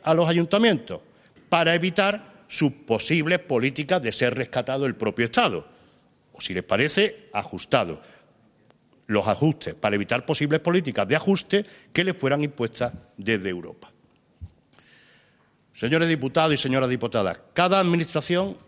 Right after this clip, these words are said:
es, tiene, debe ser responsable de sus incumplimientos.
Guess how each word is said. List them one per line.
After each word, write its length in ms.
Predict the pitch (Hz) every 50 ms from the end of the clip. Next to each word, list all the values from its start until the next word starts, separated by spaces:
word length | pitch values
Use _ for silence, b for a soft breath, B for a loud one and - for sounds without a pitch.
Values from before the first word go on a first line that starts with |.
| _ - - - _ _ -
es, 560 | - 160 175 147 120 - - - - - -
tiene, 500 | - - 170 190 196 180 135 101 92 - -
debe 520 | 107 110 110 170 196 196 151 110 90 - -
ser 280 | - - - 165 165
responsable 680 | 160 143 - - 117 110 - - 160 175 180 185 180
de 180 | 135 113 117 110
sus 220 | - - 104 98
incumplimientos. 960 | 107 101 98 - 101 92 - 101 98 107 113 98 87 - - - - - -